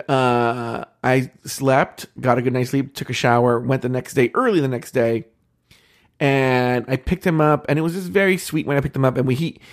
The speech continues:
he, when he was at U C L A with his friend, I didn't realize this. I guess they don't really have beaches in Seattle.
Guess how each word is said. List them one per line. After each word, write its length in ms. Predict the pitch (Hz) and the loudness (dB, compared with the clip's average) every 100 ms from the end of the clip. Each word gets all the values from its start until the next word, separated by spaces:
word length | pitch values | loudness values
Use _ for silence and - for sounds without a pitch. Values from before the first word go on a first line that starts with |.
| - | -12
he, 180 | - 185 | -2 2
when 120 | 180 | 4
he 120 | 208 | 4
was 220 | 262 269 | 4 4
at 160 | 240 220 | 2 0
U 120 | 185 | -4
C 140 | 175 175 | 0 2
L 140 | 160 | 2
A 60 | 165 | 2
with 100 | 143 | 0
his 100 | 139 | -2
friend, 340 | 180 208 151 - - | -2 0 0 -4 -2
I 100 | 180 | 0
didn't 220 | 294 98 | 0 0
realize 500 | 135 240 302 135 123 | 0 0 2 0 0
this. 140 | 117 127 | 0 0
I 60 | |
guess 160 | 151 214 | 0 0
they 60 | |
don't 140 | 208 151 | 0 0
really 160 | 160 | -2
have 260 | 151 139 175 | 0 -2 -2
beaches 340 | - 151 160 | -4 -2 -2
in 100 | 131 | -2
Seattle. 560 | - 120 117 131 220 | -4 -4 -2 0 -2